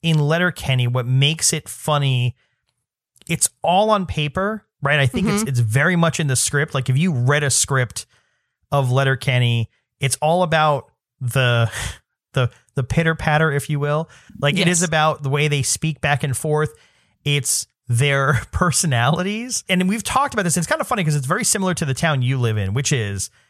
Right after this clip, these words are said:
Speaker 2: Yes.
Speaker 1: uh, it is a small hick town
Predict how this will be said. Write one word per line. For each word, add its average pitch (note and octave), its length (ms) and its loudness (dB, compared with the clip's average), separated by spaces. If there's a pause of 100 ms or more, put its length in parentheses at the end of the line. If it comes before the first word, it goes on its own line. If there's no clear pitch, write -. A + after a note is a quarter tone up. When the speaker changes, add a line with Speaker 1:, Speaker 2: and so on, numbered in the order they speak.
(500)
Speaker 2:
Yes. E3 120 -2
Speaker 1:
uh, A#2+ 300 0 (340)
it D3 160 0
is C#3+ 180 0
a B2+ 280 -2
small F#3 800 0
hick - 380 -8
town C#3+ 580 0